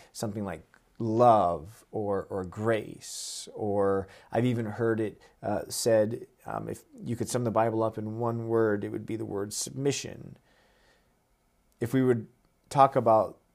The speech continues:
any of these as being the most subject, most talked about subjects in the Bible, um, we would maybe think of things like love and grace,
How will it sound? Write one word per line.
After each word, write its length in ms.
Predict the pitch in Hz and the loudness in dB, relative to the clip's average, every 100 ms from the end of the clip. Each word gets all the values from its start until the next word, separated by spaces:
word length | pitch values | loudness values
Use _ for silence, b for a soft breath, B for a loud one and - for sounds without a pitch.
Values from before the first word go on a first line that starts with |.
| - | -6
any 260 | 135 131 | -4 -2
of 140 | 117 107 | -4 -2
these 500 | 113 110 107 107 - | -4 -2 -4 -6 -8
as 160 | - 107 | -6 -4
being 180 | 120 113 | -2 -2
the 60 | |
most 260 | 107 107 - | 0 -2 0
subject, 520 | 147 135 120 104 - | 2 2 0 -8 -8
most 280 | 139 131 120 | 0 2 4
talked 200 | 135 135 | 6 6
about 160 | 127 110 | 4 2
subjects 340 | 120 113 - | 0 -2 -6
in 60 | 101 | -6
the 80 | |
Bible, 560 | 104 131 151 98 92 - B B B B B B - | 0 0 2 0 -2 -4 B B B B B B -8
um, 420 | 107 98 95 90 _ _ _ _ _ _ | -2 -2 -2 -8 _ _ _ _ _ _
we 120 | 120 | 0
would 160 | 120 120 | 2 2
maybe 340 | 131 127 123 | 0 -2 -4
think 420 | 120 - 226 - - | -6 -4 -4 -6 -2
of 260 | 104 104 101 | 0 0 -4
things 420 | - 107 98 98 | -4 -4 -4 -2
like 340 | 92 85 - _ _ _ _ _ _ - | -2 -2 -8 _ _ _ _ _ _ -8
love 400 | 107 110 107 95 | 2 4 4 2
and 180 | 95 98 | -6 -4
grace, 520 | 107 101 92 - | -2 0 -2 -6